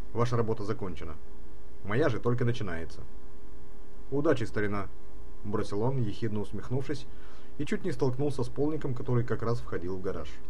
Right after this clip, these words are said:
Док Мерфи растворился в кромешной тьме, а Полник остановился передо мной. У него был крайне озадаченный вид.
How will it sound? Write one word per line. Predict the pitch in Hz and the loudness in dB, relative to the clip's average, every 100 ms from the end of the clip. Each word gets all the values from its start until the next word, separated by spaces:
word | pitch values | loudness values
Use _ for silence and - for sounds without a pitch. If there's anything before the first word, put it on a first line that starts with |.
| - - - - - - - - - - - - - - - - - - - - | 0 0 0 0 0 0 0 0 0 0 -2 -2 -2 0 0 0 -2 -2 -2 0
Док | 117 185 147 | 2 4 4
Мерфи | 151 160 156 | 0 0 0
растворился | 123 117 113 120 110 | 2 2 2 2 0
в | |
кромешной | - 110 101 - 92 | 0 0 0 0 -2
тьме, | 95 113 147 127 - - - | 0 0 0 -2 -2 -2 0
а | 120 | 0
Полник | 196 214 175 | 2 2 0
остановился | 135 117 120 139 143 | 0 2 2 2 2
передо | 147 135 | 2 2
мной. | 113 95 90 85 - - - - - - - | 2 0 0 -2 -2 -2 -2 -2 -2 -2 0
У | 107 | 0
него | 113 | 2
был | 107 107 | 2 0
крайне | 104 117 143 139 | 0 0 2 2
озадаченный | 107 92 95 - 101 98 | 2 0 0 0 0 0
вид. | 87 | 0